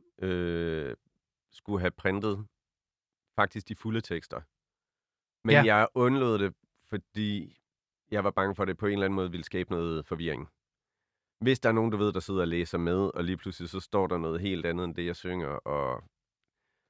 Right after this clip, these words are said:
Speaker 2: Ja, det er rigtigt.
Speaker 1: så
Speaker 2: Så,
Speaker 1: kunne man
Speaker 2: så
Speaker 1: have skrevet det i som et forord, du ved, sådan, men det, det var en overvejelse, fordi jeg synes, det havde været fedt, hvis folk kunne læse hele teksten, men, øh...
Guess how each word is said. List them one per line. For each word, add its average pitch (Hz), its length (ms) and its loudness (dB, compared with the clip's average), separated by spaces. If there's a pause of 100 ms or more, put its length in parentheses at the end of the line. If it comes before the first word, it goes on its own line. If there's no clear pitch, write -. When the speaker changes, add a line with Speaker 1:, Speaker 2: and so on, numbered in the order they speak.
(380)
Speaker 2:
Ja, 143 100 8
det 165 160 6
er 131 40 6
rigtigt. 120 260 0
Speaker 1:
så - 60 -20 (140)
Speaker 2:
Så, 143 180 4
Speaker 1:
kunne 104 100 0
man 107 80 4
Speaker 2:
så 127 60 8
Speaker 1:
have 127 80 6
skrevet 107 300 0
det 104 60 0
i 104 100 -2
som 95 180 -6
et 90 80 -6
forord, 87 420 -2
du 92 60 -10
ved, 101 140 -2
sådan, 107 140 -6
men 107 100 -2
det, - 240 -8
det 120 80 -2
var 120 120 4
en 127 100 -2
overvejelse, 92 720 0 (400)
fordi 107 240 -4
jeg 95 80 0
synes, 107 280 -10 (100)
det 92 160 -6 (120)
havde 90 200 -6
været 90 140 -2
fedt, - 220 -6
hvis - 140 -10
folk 90 220 -2
kunne 87 180 -8
læse 87 380 -4 (460)
hele 120 220 0
teksten, - 520 -12 (160)
men, 82 300 -4
øh... 78 320 -6